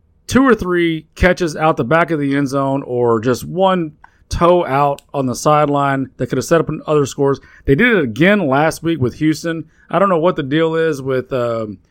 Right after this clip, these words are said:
the timing between him and his receivers, and Ridley's been playing like shit, kinda dropping balls left and right outside of week one. But at any point,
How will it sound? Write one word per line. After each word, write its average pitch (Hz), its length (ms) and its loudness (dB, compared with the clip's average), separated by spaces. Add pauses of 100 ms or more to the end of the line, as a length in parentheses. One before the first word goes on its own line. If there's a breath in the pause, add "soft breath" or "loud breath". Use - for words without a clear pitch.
(340)
the 113 60 -2
timing 147 440 0
between 139 280 0
him 143 180 0
and 139 60 -2
his 123 120 -4
receivers, 143 520 -2
and 110 120 -2
Ridley's 151 280 4
been 123 200 0
playing 135 280 -2
like 120 140 -4
shit, 135 300 -2
kinda 131 200 -2
dropping 123 340 0
balls 123 280 0
left 127 160 -4
and 113 120 -6
right 127 300 0 (300 soft breath)
outside 127 400 0
of 107 140 -2
week 135 240 0
one. 113 580 -2 (400 soft breath)
But 139 240 2
at 135 260 0
any 214 320 0
point, 190 600 -4